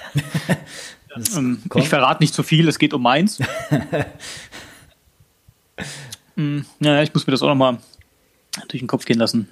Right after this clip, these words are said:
Speaker 2: Eigentlich bin ich da kein Freund von, äh, der Panikwelle, da mitzureiten. Ähm, aber man muss es vielleicht auch nicht drauf anlegen, ne?
Speaker 1: Ja. Also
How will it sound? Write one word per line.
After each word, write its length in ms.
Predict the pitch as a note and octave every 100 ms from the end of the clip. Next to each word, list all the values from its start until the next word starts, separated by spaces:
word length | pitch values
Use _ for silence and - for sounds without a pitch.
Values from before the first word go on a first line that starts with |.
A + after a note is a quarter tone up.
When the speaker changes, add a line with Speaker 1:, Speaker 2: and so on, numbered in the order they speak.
| -
Speaker 2:
Eigentlich 360 | C#3+ E3 E3 -
bin 120 | E3
ich 200 | D#3 -
da 180 | D3+ D3
kein 200 | D#3 D#3
Freund 260 | D#3 F#3
von, 300 | - D3 C#3+
äh, 140 | D3 C#3
der 160 | C#3
Panikwelle, 640 | B2 C#3+ F3 D3+ B2+ C3+
da 160 | C#3 C3
mitzureiten. 720 | D#3 D#3 - A#2+ A#2+ A#2+ E3+ - _ _ _ _ _ _ _ -
Ähm, 420 | C3+ C3 B2+ A#2+ _ _ _ _ -
aber 220 | - C3 C3+
man 160 | C3+
muss 120 | C3+ C#3
es 80 |
vielleicht 240 | - C3+ C3+
auch 60 |
nicht 140 | C3+ -
drauf 140 | B2+
anlegen, 360 | B2+ C3+ B2 G#2+
ne? 140 | B2 - - _ - - - _ _ _ - _ _
Speaker 1:
Ja. 400 | G#2+ A2 D3 D#3+ - _ - _ _ _ _ -
Also 340 | B2+ D3+ B2+